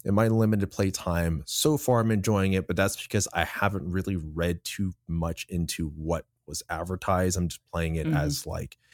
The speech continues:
Speaker 1: it's on Game Pass. I'm not gonna buy it, you know, right now.
Speaker 2: Yeah.
Speaker 1: Uh, it's been, it's been pretty good.
Speaker 2: I, um,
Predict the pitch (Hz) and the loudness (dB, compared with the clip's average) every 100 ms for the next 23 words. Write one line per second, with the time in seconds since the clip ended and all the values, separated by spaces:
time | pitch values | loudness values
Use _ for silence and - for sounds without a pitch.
0 | _ - - 76 73 92 90 80 82 76 | _ -10 -8 -8 -4 0 0 0 0 0
1 | 71 - - - 73 - - 73 - _ | -2 -8 -10 -10 -8 -10 -12 -16 -18 _
2 | 71 71 76 76 69 - 76 - 78 69 | -14 -10 -8 -6 -8 -12 -14 -12 -12 -8
3 | 82 76 73 - _ _ _ _ _ 139 | -4 -4 -4 -8 _ _ _ _ _ -2
4 | 92 65 - - _ _ _ _ _ - | 0 -2 -8 -18 _ _ _ _ _ -20
5 | - _ - - 139 110 - - 135 76 | -20 _ -12 -2 0 0 -4 -12 -8 -8
6 | - - - _ _ _ _ - 143 170 | -10 -16 -20 _ _ _ _ 2 4 4
7 | 185 165 143 135 131 127 123 117 113 - | 4 4 6 6 4 4 4 2 0 -4